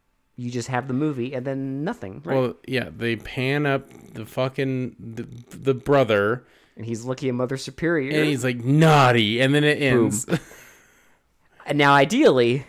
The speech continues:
Speaker 1: you know, they would have made an actual, either they would have not done anything after this, or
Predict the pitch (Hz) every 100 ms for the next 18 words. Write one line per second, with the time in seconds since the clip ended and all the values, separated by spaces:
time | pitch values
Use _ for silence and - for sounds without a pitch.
0 | - 123 117 107 110 113 120 110 117 113
1 | 107 110 107 - 110 107 98 104 - 135
2 | 135 131 123 120 107 117 113 110 104 104
3 | 160 127 101 95 87 98 110 175 - -
4 | - - _ _ _ _ 170 208 151 117
5 | 123 139